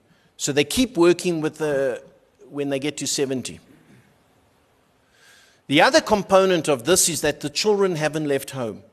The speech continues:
So if you look at the number of young people still living with mommy and daddy in the U S is the highest ever.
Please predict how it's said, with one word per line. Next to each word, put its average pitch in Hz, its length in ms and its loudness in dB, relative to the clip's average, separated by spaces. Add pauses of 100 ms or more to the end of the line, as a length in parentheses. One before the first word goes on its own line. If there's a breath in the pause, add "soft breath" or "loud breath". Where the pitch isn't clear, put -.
(1040 soft breath)
So - 160 2
if 170 140 6
you 190 100 2
look 262 180 4
at 294 100 2
the 226 80 8
number 226 420 6
of 185 120 4
young 185 280 4
people 202 340 0
still - 240 2
living 185 320 2
with 165 160 -2
mommy 165 300 2
and 147 120 0
daddy 202 360 2
in 165 80 0
the 147 100 0
U 175 240 0
S 214 200 -2
is 151 120 -2
the 139 120 0
highest 147 400 -2
ever. 107 340 -4